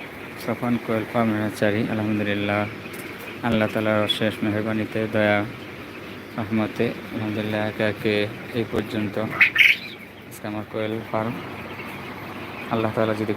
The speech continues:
কবুল করেন, মেহেরবানি করেন, দয়া করেন, আল্লাহ ইনশাআল্লাহ এই ফার্মটি নিয়ে অনেক দূর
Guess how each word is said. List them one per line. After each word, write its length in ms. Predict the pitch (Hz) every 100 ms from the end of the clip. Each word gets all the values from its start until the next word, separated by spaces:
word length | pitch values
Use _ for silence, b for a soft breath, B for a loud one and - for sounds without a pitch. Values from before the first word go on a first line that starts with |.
| -
কবুল 220 | 104 107 107
করেন, 200 | 104 107 104 107 110
মেহেরবানি 600 | 107 107 104 104 104 104
করেন, 220 | 104 104 104 101
দয়া 180 | 101 101
করেন, 160 | 107 110
আল্লাহ 160 | 101 101 -
ইনশাআল্লাহ 440 | 107 - 101 101 101
এই 60 | 101 - - -
ফার্মটি 320 | 101 98 101 107
নিয়ে 140 | 101 101
অনেক 140 | 104 107
দূর 180 | 107